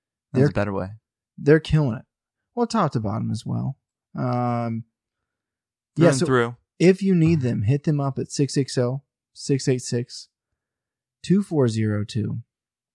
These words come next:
Speaker 2: And as you know, they're keeping God's country as good as she grows. And we are also brought to you by the Thrive Fantasy app.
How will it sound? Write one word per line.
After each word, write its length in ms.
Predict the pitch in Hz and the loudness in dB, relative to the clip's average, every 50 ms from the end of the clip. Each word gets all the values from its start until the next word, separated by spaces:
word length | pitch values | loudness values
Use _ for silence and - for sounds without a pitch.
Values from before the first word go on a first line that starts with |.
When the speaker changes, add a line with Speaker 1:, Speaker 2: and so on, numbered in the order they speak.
| _ _ _ _ _ _ - - | _ _ _ _ _ _ -20 -6
Speaker 2:
And 180 | - 139 127 131 | -2 0 2 4
as 200 | 143 156 151 143 | 4 4 4 4
you 80 | 151 143 | 2 2
know, 300 | 139 143 139 123 104 110 - _ _ _ _ _ _ _ _ _ - | 2 0 0 -2 -4 -6 -10 _ _ _ _ _ _ _ _ _ -2
they're 160 | 131 131 127 | -2 -2 2
keeping 420 | - 165 147 135 143 135 131 131 | 4 4 4 4 4 2 0 0
God's 320 | 113 123 127 135 151 151 - | 0 0 0 0 0 -2 -4
country 420 | - 117 - - - - - _ _ _ - | -6 -8 -8 -8 -14 -20 -20 _ _ _ -8
as 140 | 123 117 | -8 -4
good 140 | 117 123 120 | -2 -2 -2
as 60 | 113 | -2
she 140 | - - 110 | -2 -4 -4
grows. 400 | 110 120 117 120 139 143 - - _ _ _ _ _ _ _ _ _ _ _ _ _ _ _ _ _ _ _ _ _ _ _ _ _ _ - | -2 -2 -4 -4 -6 -10 -14 -20 _ _ _ _ _ _ _ _ _ _ _ _ _ _ _ _ _ _ _ _ _ _ _ _ _ _ 0
And 480 | - 147 147 151 160 165 170 165 - 127 | 2 4 4 4 4 2 -2 -2 0 2
we 160 | 147 175 180 | 6 6 8
are 180 | 165 156 - | 8 6 4
also 400 | - 143 147 156 156 - 160 139 | 2 2 2 2 2 4 2 2
brought 240 | 117 123 120 110 110 - | 4 2 2 0 0 -2
to 100 | - 120 | -2 -2
you 100 | 113 110 | -2 0
by 220 | 110 113 107 110 | -2 -2 -2 0
the 100 | 110 113 | -2 -2
Thrive 340 | 110 - 127 120 117 120 113 | -2 0 0 2 2 2 0
Fantasy 480 | - 123 120 120 120 120 117 - 143 135 | 2 0 2 2 2 0 0 0 0 0
app. 200 | 135 147 170 | 0 0 -2